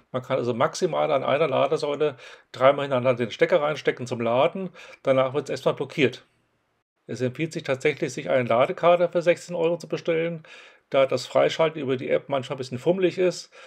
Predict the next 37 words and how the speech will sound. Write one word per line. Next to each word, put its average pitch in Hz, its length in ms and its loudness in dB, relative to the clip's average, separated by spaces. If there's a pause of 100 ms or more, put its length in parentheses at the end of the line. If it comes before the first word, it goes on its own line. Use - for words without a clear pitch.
(180)
und 151 180 -2
nicht 139 140 -6
immer 147 200 -2
wirklich 135 240 -6
funktioniert. 120 600 -6 (1400)
Alternativ 139 600 -2
können 151 220 -2
sich 147 200 -10
auch - 220 -2
Android-Handybesitzer 175 1120 0
mit 147 180 -12
N 127 120 -4
F 123 180 -2
C 165 400 -2 (400)
eine 139 220 0
digitale 127 640 -2
Karte 135 500 0 (260)
in 139 140 -6
der 156 140 2
App 156 140 0
anlegen. 117 440 -2
Das 131 160 -2
ist, - 120 -8
denke 151 120 -4
ich - 120 -10
mal, 156 100 -2
auch 165 200 -4
eine 135 120 -8
ganz 127 160 -6
spannende 120 240 -2
Geschichte. 120 420 -10 (640)
Geht 139 160 -4
aber 135 120 2
leider 135 180 4
nicht 175 240 -4
bei 160 260 4
iPhones. 123 460 -8